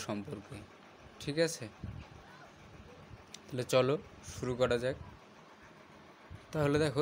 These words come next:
দ্রাঘিমা রেখা কি? ধরো এটি একটি পৃথিবী। তো এই পৃথিবীর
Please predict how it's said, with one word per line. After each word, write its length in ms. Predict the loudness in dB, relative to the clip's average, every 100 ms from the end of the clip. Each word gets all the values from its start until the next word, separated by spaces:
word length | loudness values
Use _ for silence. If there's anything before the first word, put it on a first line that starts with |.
| 2
দ্রাঘিমা 380 | 4 4 4 2 2
রেখা 180 | -2 -8
কি? 100 | -8 -8 -10 -16 -18 -20 -20 -14 -14 -16 -20 -20 -18 -8 -8 -6 -2
ধরো 240 | 0 2 0 -6 -8 -8 -8 -12 -12 -14 -6
এটি 140 | -2 0 0
একটি 140 | -2 -4
পৃথিবী। 440 | -4 -2 -4 -4 -8 -14 -20 -20 -20 -16 -14 -12 -12 -12 -16 -20 -20 -16 -8 -2 -2 -4 -2
তো 60 | -2 2 0
এই 60 | 0
পৃথিবীর 560 | -2 0 2 6 4